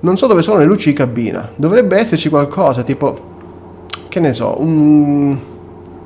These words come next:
forse sono queste, teggi cristalli, che non mi interessa niente. Ok, ma, vabbè, vabbè. Mm, non ci sono luci in questa cabina, mi sa. Però vedi che le luci ci stanno.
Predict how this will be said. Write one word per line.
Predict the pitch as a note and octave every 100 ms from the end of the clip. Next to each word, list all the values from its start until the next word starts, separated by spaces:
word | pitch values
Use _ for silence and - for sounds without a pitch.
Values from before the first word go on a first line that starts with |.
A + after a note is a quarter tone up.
| - - - -
forse | - G#3+
sono | E3 D3
queste, | G#3 - - C3
teggi | D#3 D3+ D#3
cristalli, | F3+ - A3 G#3 G3 E3 D3+
che | D3
non | C3+
mi | C3
interessa | C#3+ D#3+ C#3 -
niente. | F#3+ A3+ A3 F#3 D3+ C#3+ C#3 - - - - - - - - - - -
Ok, | D3 - G2+ E2+ - -
ma, | D#3 D#3+ - - - - -
vabbè, | D#3+ F3 D3 A#2 A2+ - - - - -
vabbè. | F3 D3+ A#2 - - - - -
Mm, | E3 E3 E3 E3 E3
non | F3+ F#3
ci |
sono | F#3 F#3+
luci | F#3+ F3
in | C#3+
questa | C#3 B2+
cabina, | B2 A2+ A2+ A2
mi |
sa. | G#2 G#2+ - - - - - - -
Però | G3+
vedi | E3+ D#3
che | -
le | A#2+
luci | D#3 -
ci | A#2
stanno. | A2+ C#3 A#2+ A2 G#2